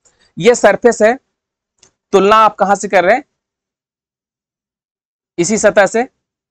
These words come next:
अगर इस सतह का तापमान ज्यादा है, आप ऐसे समझ लीजिए,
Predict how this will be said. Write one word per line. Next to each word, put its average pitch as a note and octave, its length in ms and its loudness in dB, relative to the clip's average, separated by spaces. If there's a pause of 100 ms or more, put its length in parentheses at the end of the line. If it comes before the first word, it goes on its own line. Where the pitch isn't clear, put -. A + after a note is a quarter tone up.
(920)
अगर A3+ 240 2
इस C4 220 -4
सतह A3 280 2
का A3+ 160 0
तापमान F#3+ 520 0
ज्यादा C#3+ 360 2
है, A2+ 160 -4 (100)
आप D3 200 0
ऐसे D#3+ 220 0
समझ C#3 220 -6
लीजिए, C3 300 -10